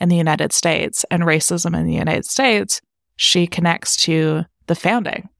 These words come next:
of the U S and how that has been a through line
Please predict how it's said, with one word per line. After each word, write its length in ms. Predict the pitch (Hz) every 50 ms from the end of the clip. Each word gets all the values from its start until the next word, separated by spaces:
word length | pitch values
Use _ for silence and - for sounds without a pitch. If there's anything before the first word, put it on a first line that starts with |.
| _ - -
of 180 | 175 165 156
the 120 | - 165 156
U 120 | 156 156
S 400 | - - - - - - - -
and 180 | - 202 - 160
how 360 | - - 156 156 160 160 160
that 320 | - 160 151 147 - -
has 260 | - - 170 165 -
been 380 | - - 156 160 165 156 160 170 _ _ _ _ _ _ _ _ - -
a 320 | - 156 160 156 - - - -
through 300 | - - - 254 240 226
line 480 | 190 165 160 156 156 165 165 170 170